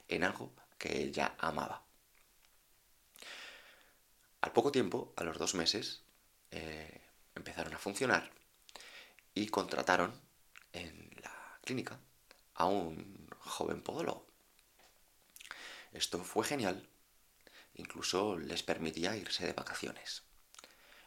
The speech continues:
En unas vacaciones, José observó que ella pasaba mucho tiempo con el teléfono, pero lo consideraba normal, pues ella estaba trabajando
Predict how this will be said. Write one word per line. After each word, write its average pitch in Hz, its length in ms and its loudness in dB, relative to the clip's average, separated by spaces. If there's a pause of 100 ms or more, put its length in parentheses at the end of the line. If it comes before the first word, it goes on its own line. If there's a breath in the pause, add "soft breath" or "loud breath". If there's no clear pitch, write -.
(160 loud breath)
En - 80 -4
unas 78 220 -2
vacaciones, - 640 2 (1120 loud breath)
José 98 340 4
observó 90 460 2
que 85 160 -2
ella 87 260 -4 (600 soft breath)
pasaba - 280 0
mucho 92 420 -4
tiempo 87 280 2
con 95 100 2
el 82 120 -2
teléfono, - 360 0 (600 loud breath)
pero 87 280 6
lo 98 120 4
consideraba 76 680 2
normal, 113 400 0 (480 soft breath)
pues - 220 4
ella 98 260 2 (960 loud breath)
estaba 82 420 0 (2250)
trabajando 95 680 -2